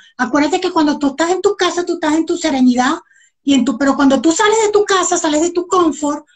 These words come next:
lo que está allá afuera es un volcán en erupción. Entonces tienes que aprender a, a tener ese, ese carácter de afrontar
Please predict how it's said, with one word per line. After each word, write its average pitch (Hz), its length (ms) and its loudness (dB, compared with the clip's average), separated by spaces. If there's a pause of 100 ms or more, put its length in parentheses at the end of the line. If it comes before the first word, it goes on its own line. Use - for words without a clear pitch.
(120)
lo 262 120 -6
que 269 120 -4
está - 180 -4
allá 320 160 0
afuera 359 360 0
es 277 80 -2
un 311 160 4
volcán 330 840 0
en 269 120 0
erupción. 262 680 -2 (280)
Entonces 277 340 -2
tienes 359 240 2
que 392 100 -2
aprender 302 460 0 (340)
a, 302 300 -2
a 277 100 -2
tener 277 320 4
ese, 349 420 0
ese 370 280 0
carácter 311 540 0
de 330 80 0
afrontar 269 880 0